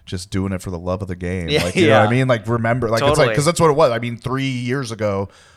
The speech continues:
Speaker 1: when there were no, no clips or anything like, you know, online like this, it was like, "Yeah, this is just what we did. This is just what we did."
Speaker 2: Dude,
Speaker 1: Like,
Speaker 2: it's, comedians right now are like rock stars. There's, like, such a renaissance of comedians, and, like, they're, like, names, like,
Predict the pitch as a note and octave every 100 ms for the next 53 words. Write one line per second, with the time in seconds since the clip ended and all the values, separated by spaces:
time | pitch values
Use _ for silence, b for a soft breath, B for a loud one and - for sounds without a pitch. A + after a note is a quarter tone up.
0 | B G#2 G#2+ G#2+ G2+ G#2+ A2 G#2 G2+ G2+
1 | G2 F#2+ - G#2 G#2 G#2 G2 - A2+ G2+
2 | - - - A2 G2+ F#2+ G2+ F#2 G2 G2
3 | F#2+ F#2 G2 F#2+ G#2+ A2 A#2+ C3 C#3 A#2+
4 | G#2 G2+ F#2+ C3+ B2 A2 A2+ G2+ G2+ F2+
5 | F2 F2+ G2+ G#2+ G2+ G2 F2 F2 G2 G2
6 | F3+ F3 D3+ - - - D#3+ D3 F3+ G3+
7 | F3+ C#3 C3+ C3 A#2 G#2+ G2 F#2+ - -
8 | D#2+ A1+ - - - b b b _ C3+
9 | B2+ C3 A2+ - - C3 D3+ D3+ - C3
10 | G#2+ G#2+ B2 A2+ - G2 F#2 - - A2
11 | B2+ B2 B2+ A#2 A#2+ A2+ G2+ A2 A2 -
12 | B2 A#2 A2 - - G#2+ A2+ B2 D3+ D3
13 | B2 A2 - B B B A2+ A2+